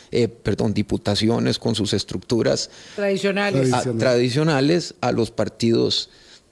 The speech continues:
Speaker 1: eh, históricos.
Speaker 3: O
Speaker 1: Ah.
Speaker 3: se van,
Speaker 1: O
Speaker 3: o se van.
Speaker 1: Sí.
Speaker 2: O crean
Speaker 3: Ya,
Speaker 2: otro.
Speaker 3: sí.
Speaker 1: O, o
Speaker 3: O
Speaker 1: crean
Speaker 3: crean
Speaker 1: otro.
Speaker 3: otro.
Speaker 1: Pero ahí, ahí es una labor que le tocará a Unidos Podemos ver si ese, de nuevo, pongámoslo así, el éxito como partido taxi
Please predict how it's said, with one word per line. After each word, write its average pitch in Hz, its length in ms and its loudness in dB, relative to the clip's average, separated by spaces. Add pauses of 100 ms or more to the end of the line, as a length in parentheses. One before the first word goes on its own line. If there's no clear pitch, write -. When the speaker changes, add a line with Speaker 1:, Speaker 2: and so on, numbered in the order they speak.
(140)
Speaker 1:
eh, 101 440 -2
históricos. - 840 -2 (100)
Speaker 3:
O - 80 0
Speaker 1:
Ah. 104 60 0
Speaker 3:
se 135 120 0
van, 160 340 -2 (360)
Speaker 1:
O - 180 -2
Speaker 3:
o 165 120 2
se 123 140 -2
van. 120 300 0 (240)
Speaker 1:
Sí. 180 380 0
Speaker 2:
O 254 120 -6
crean 254 300 0
Speaker 3:
Ya, 277 60 2
Speaker 2:
otro. 302 420 -2
Speaker 3:
sí. 151 160 -2
Speaker 1:
O, 151 40 2 (220)
o 139 80 2
Speaker 3:
O 120 60 0
Speaker 1:
crean 147 240 2
Speaker 3:
crean 143 140 2
Speaker 1:
otro. 139 100 2
Speaker 3:
otro. 147 200 0
Speaker 1:
Pero 151 300 4
ahí, 202 400 2
ahí 151 320 4
es 202 300 0
una 175 260 2
labor 160 360 2
que 160 100 -2
le 120 100 2
tocará 107 380 0
a - 20 4
Unidos 151 320 2
Podemos 151 480 0
ver 135 200 2
si 127 220 -2
ese, 165 460 2
de 104 180 -4
nuevo, 147 460 0 (160)
pongámoslo 101 540 0
así, 147 280 0 (120)
el 113 220 2
éxito 139 480 -2
como 131 260 0
partido 110 560 0 (360)
taxi - 540 -2